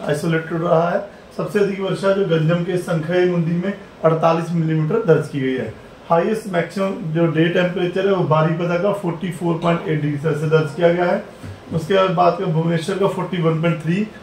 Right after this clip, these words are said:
और कटक का फ़ोर्टी टू पॉइंट फ़ाइव डिग्री सेल्सियस तापमान दर्ज किया गया है। उसके अलावा सीवियर हीट वेव, heat wave to severe heat wave एक दो स्थान पर मयूरभंज और ढेंकानाल में ऑब्जर्व की गई है। उसके अलावा हीट वेव की कंडीशन भी ऑब्जर्व की गई, जिसमें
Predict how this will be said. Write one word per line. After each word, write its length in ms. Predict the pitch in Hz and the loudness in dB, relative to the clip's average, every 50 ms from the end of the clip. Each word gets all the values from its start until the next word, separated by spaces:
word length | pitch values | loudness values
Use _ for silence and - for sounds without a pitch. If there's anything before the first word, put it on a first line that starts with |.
| - - | -6 -4
और 120 | 180 175 - | -2 0 2
कटक 320 | 185 170 175 185 185 180 | 2 0 0 0 -4 -2
का 100 | 196 190 | 0 0
फ़ोर्टी 300 | - - 175 170 170 170 | 2 2 0 0 -2 -4
टू 140 | - 175 165 | -4 -4 -6
पॉइंट 260 | 151 151 165 170 165 | -4 -2 -4 -4 -4
फ़ाइव 360 | - - - 165 156 151 151 | -6 -4 -2 0 2 2 0
डिग्री 240 | 147 147 143 147 147 | 0 -2 -6 -8 -6
सेल्सियस 380 | - 165 147 143 - 196 220 - | -6 -6 -6 -4 -4 -4 -4 -6
तापमान 600 | - - - - - 160 151 147 147 143 143 143 | -6 -10 -12 -4 0 0 2 2 0 -2 -2 0
दर्ज 160 | 143 127 - | -2 -2 -2
किया 140 | 160 160 165 | -2 -2 -2
गया 100 | 180 214 | -2 -4
है। 80 | 226 - - - - - - - - - - - | -6 -10 -14 -20 -20 -20 -20 -20 -20 -12 -8 -6
उसके 200 | 170 170 214 214 | -4 0 2 4
अलावा 180 | 208 208 208 | 6 6 4
सीवियर 460 | - - - 165 170 180 202 226 233 | 2 0 -2 -2 0 2 2 4 4
हीट 300 | 208 196 196 190 170 196 | 4 4 2 2 0 2
वेव, 120 | 202 208 208 | 2 4 4
heat 280 | 180 170 175 175 175 | 4 4 2 0 -2
wave 280 | 190 190 196 196 214 185 | -2 -2 -2 -2 -2 -4
to 120 | - - | -4 -4
severe 260 | 175 185 196 196 196 185 | 0 2 2 2 2 2
heat 200 | 185 175 185 185 | -2 -4 -2 -2
wave 160 | 190 196 196 | -2 0 0
एक 160 | 170 156 143 | -2 -2 -2
दो 100 | 170 170 | -2 -2
स्थान 260 | 160 - 196 180 170 175 | -2 0 0 0 0 0
पर 60 | 185 | -2
मयूरभंज 460 | 170 165 165 165 160 160 160 170 175 | 0 0 0 0 0 -2 -2 -2 0
और 80 | 185 165 | 0 2
ढेंकानाल 420 | 156 160 160 156 156 165 170 170 | 2 2 2 2 0 0 0 0
में 220 | 165 170 190 208 220 - - - - - - - - | 0 0 0 0 -2 -4 -10 -20 -20 -20 -14 -6 -2
ऑब्जर्व 320 | 156 139 135 160 160 156 156 | 0 2 4 6 4 4 2
की 180 | 156 170 160 | 0 -4 -4
गई 160 | 160 160 160 | -2 -2 -2
है। 220 | 160 175 208 - - 170 | -2 -2 -4 -4 -6 -6
उसके 220 | 160 - - 208 | -6 -4 0 2
अलावा 340 | 196 202 196 196 196 185 156 | 4 4 4 4 4 2 0
हीट 280 | 170 170 165 - 185 | 0 -2 -2 -2 -2
वेव 100 | 190 196 | 0 0
की 180 | 196 190 190 185 | 0 0 -2 -4
कंडीशन 420 | - 196 185 170 180 170 - 190 | -4 -2 -2 -2 -2 -4 -4 -4
भी 140 | 185 185 185 | -4 -2 -2
ऑब्जर्व 240 | 180 180 175 180 170 | -2 -2 -2 -2 -2
की 180 | 165 190 185 185 | -4 -4 -6 -6
गई, 80 | 190 | -4
जिसमें 400 | 190 175 139 175 175 180 165 - | -4 -4 -4 -4 -4 -4 -4 -6